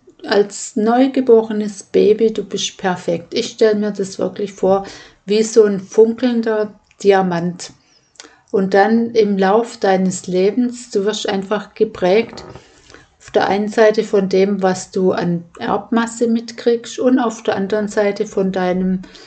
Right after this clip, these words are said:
Umfeld, von deiner Umwelt, das, ja, das dich einfach von außen prägt. Du kriegst ganz viel, ähm, Input und ganz viel Anweisungen, sag ich mal, „Mach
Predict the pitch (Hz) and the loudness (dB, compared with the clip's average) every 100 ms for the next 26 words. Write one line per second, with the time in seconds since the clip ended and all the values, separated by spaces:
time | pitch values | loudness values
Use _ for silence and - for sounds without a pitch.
0 | - _ 214 233 247 - 196 208 220 - | -20 _ 2 4 0 2 2 2 0 -8
1 | - 190 190 180 180 185 - 202 190 180 | -6 -4 -2 -2 -2 -4 -2 -2 0 0
2 | 175 170 170 - - _ - 185 - - | 0 0 -2 -6 -18 _ -6 -4 -8 -14
3 | - - _ 185 190 208 220 - 240 220 | -20 -20 _ 0 2 2 0 -2 -2 -2
4 | 214 247 233 - 233 214 202 208 214 214 | -2 -4 -4 0 0 2 -2 -2 -6 -6
5 | 190 180 190 - 240 254 254 - - 208 | -4 -2 -2 -4 -4 -2 -2 -4 -6 -6
6 | 208 - - 208 208 208 202 - - - | -6 -10 -4 0 2 2 -2 -10 -20 -20
7 | - - 202 185 180 - - 247 262 254 | -18 -4 2 2 2 -2 2 6 6 4
8 | 240 247 240 - - 226 208 - 208 220 | 2 2 2 -6 2 2 2 2 2 2
9 | - - - 208 202 202 190 185 - - | -6 -8 -2 2 2 0 -2 -6 -20 -20
10 | _ _ _ - 196 240 226 214 214 - | _ _ _ -2 2 2 4 4 4 2
11 | 240 233 233 226 220 214 233 226 214 208 | -2 -2 -2 0 0 0 -2 -4 -2 0
12 | 214 208 - - 196 196 - | 0 -2 -12 -8 -4 -4 -6